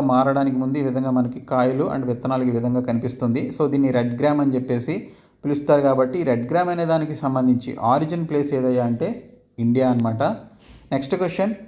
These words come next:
green revolution is related to అని చెప్పేసి అడిగారు. ఇది అందరికీ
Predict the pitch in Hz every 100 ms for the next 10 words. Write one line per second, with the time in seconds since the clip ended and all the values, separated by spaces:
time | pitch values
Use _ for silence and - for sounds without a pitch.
0 | - - 131 170 214 202 202 202 190 196
1 | 180 156 143 156 170 170 156 160 151 147
2 | 147 147 151 139 139 156 202 - 127 127
3 | 131 147